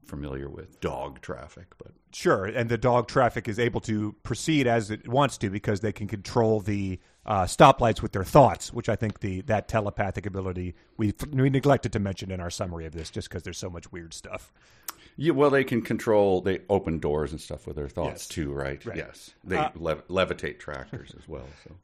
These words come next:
Speaker 2: This, uh, threw in a nice little aside, which is that, 'cause they, you know, the, the dogs have talked about being married and dog weddings and all that
Speaker 1: <laughs>
Speaker 2: stuff.
Speaker 1: Yes.
Speaker 2: But it, uh, you know, so the implication is, of course, that there's a,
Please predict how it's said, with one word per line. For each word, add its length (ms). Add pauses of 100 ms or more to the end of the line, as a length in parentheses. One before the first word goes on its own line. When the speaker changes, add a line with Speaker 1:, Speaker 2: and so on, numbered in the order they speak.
Speaker 2:
This, 260
uh, 160
threw 200
in 80
a 60
nice 300
little 240
aside, 480
which 180
is 140
that, 340
'cause 140
they, 160
you 100
know, 120
the, 280
the 100
dogs 380
have 140
talked 220
about 220
being 360
married 560 (280)
and 240
dog 380
weddings 380
and 100
all 140
that 180
Speaker 1:
<laughs> 0
Speaker 2:
stuff. 320
Speaker 1:
Yes. 400
Speaker 2:
But 160
it, 200
uh, 280
you 80
know, 80
so 160
the 180
implication 540
is, 100
of 120
course, 280
that 120
there's 220
a, 280